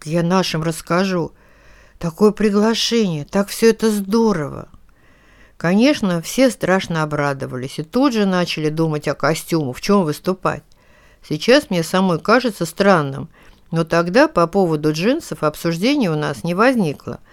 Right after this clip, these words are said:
Мы всегда выступали в джинсах. Но каким должен быть верх? Напомню, что речь, как всегда, в основном шла о девушках.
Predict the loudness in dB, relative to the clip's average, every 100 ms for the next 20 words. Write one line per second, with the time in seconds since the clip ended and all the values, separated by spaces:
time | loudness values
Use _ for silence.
0 | -20 -12 -6 -4 -2 0 0 0 -6 -8
1 | -4 -4 -4 -4 -6 -6 -8 -14 -16 -20
2 | -20 -20 -20 -18 -8 -6 -4 -4 -2 0
3 | 2 2 2 -2 -2 -4 -6 0 0 0
4 | -4 -16 -20 -20 _ _ -4 -2 0 2
5 | 4 4 2 0 0 2 4 2 0 -2
6 | -2 -6 -2 0 0 -2 -2 0 2 2
7 | 2 -2 -8 2 4 4 4 0 -2 -4
8 | -10 -16 -18 -20